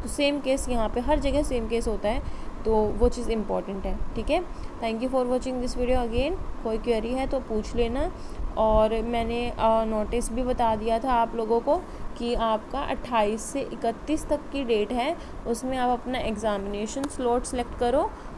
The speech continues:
और अगर आप नहीं करते हो तो फिर आपको वो अपने according जो availability रहेगी वो देंगे, ठीक है। फिर आप उसको change नहीं कर सकते हो,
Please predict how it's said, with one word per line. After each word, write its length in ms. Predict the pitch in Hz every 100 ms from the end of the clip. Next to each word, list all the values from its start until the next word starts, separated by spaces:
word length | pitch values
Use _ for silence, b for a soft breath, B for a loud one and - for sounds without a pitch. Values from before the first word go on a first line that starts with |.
| -
और 260 | 226 226 226
अगर 200 | 233 254
आप 140 | 269
नहीं 260 | 262 220 240
करते 400 | 262 294 285 262
हो 180 | 269 320
तो 160 | 302
फिर 200 | 285 285
आपको 480 | 254 233 233 254 262
वो 140 | 240 269
अपने 420 | 247 - 233 247
according 400 | 240 220 220 226
जो 100 | 262
availability 720 | 226 214 208 196 220 214 247
रहेगी 380 | 240 233 226 262
वो 320 | 240 214 214
देंगे, 420 | 202 185 165 - -
ठीक 140 | 247
है। 80 | 277
फिर 160 | 277 247
आप 160 | 220
उसको 220 | 247 -
change 360 | 254 247 233 220
नहीं 160 | 208 196
कर 120 | 185
सकते 360 | 196 190 -
हो, 120 | 180